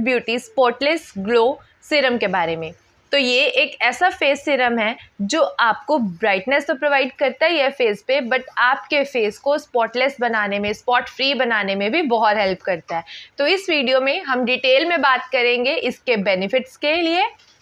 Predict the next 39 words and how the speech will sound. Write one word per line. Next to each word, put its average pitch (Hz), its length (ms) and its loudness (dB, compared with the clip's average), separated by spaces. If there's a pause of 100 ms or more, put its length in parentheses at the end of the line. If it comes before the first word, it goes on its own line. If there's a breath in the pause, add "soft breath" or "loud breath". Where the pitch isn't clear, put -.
(140)
इसे 359 220 -2
किस 339 260 -4
तरीके 320 340 -2
से 320 120 -2
हमने 294 240 0
यूज़ 233 340 -2
करना 262 320 2
है 285 200 0 (340 loud breath)
और 302 80 2
इसके 339 260 0
क्या-क्या 277 400 0
साइड 240 300 0
इफ़ेक्ट्स 285 360 -4
हो 247 140 4
सकते 202 420 -2
हैं। 160 160 -6
So - 280 -4
let's 311 320 0
start 294 260 2
with 294 200 0
the 311 80 4
video। 220 420 2 (760 soft breath)
तो 302 60 -14
सबसे 294 300 -10
पहले 277 300 -6
हम 277 200 -6
बात 226 260 -8
करते 220 280 -8
हैं 240 80 -4
कि 302 100 -8
इस - 340 -10
फेस 254 260 -2
सीरम 220 240 -6
से 247 140 -10
हमें 247 200 -6
क्या-क्या 240 340 -4
बेनिफिट्स 220 560 -6
मिलते 180 280 -10
हैं। 175 140 -14